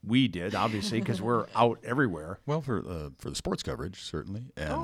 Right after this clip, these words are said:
Speaker 2: sports coverage. I
Speaker 3: um,
Speaker 2: forgot about that.
Speaker 3: we built Fred's new vehicle when he got one.
Speaker 1: Mm-hmm.
Speaker 3: So
Speaker 2: You
Speaker 3: he could
Speaker 2: built?
Speaker 3: trans-, not the vehicle itself, but,
Speaker 2: No.
Speaker 3: uh, we took the vehicle and, and built it into a broadcast vehicle.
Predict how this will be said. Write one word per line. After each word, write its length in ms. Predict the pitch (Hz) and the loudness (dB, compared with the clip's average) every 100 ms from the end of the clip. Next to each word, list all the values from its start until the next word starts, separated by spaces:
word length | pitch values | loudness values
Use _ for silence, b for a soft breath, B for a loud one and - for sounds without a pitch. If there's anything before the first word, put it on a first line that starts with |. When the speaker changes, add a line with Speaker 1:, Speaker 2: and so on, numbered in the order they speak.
| 214 | -4
Speaker 2:
sports 80 | 92 | -4
coverage. 440 | 135 127 117 58 | -4 -4 -6 -6
I 20 | 113 | -8
Speaker 3:
um, 60 | |
Speaker 2:
forgot 140 | 98 110 | -10 -14
about 200 | - - | -18 -18
that. 200 | - 92 | -16 -6
Speaker 3:
we 120 | 92 | -2
built 400 | 78 85 76 82 - | -2 0 2 2 0
Fred's 240 | 85 76 | -2 0
new 100 | 80 | -2
vehicle 480 | 80 90 82 98 - | 0 0 0 -6 -8
when 120 | - 76 | -10 -6
he 80 | |
got 200 | 76 73 | -4 -4
one. 260 | 78 87 95 - 92 | -4 -8 -10 -16 -18
Speaker 1:
Mm-hmm. 200 | 87 - | -16 -10
Speaker 3:
So 100 | 98 | -4
Speaker 2:
You 60 | |
Speaker 3:
he 60 | - | -2
could 80 | 78 | 0
Speaker 2:
built? 340 | 190 262 - - | 0 0 -4 -2
Speaker 3:
trans-, 320 | 82 78 - - | -2 -2 -4 -6
not 380 | 92 95 90 | -2 -2 -2
the 100 | - | -4
vehicle 380 | 71 90 85 82 | -2 2 2 0
itself, 380 | 73 - 85 85 | 0 4 4 4
but, 100 | 73 | 0
Speaker 2:
No. 100 | - | 0
Speaker 3:
uh, 300 | 78 76 65 71 | 0 0 -2 -4
we 60 | |
took 160 | 71 78 | -4 -4
the 80 | 80 | 0
vehicle 340 | 78 73 73 | 2 2 2
and, 160 | 69 73 | -2 -4
and 220 | 71 69 | -6 -2
built 180 | 82 78 | 0 0
it 120 | 76 | -2
into 160 | 71 69 | -2 -2
a 40 | |
broadcast 460 | 73 92 - 65 - | 0 0 0 -4 -4
vehicle. 300 | 58 - | -6 -8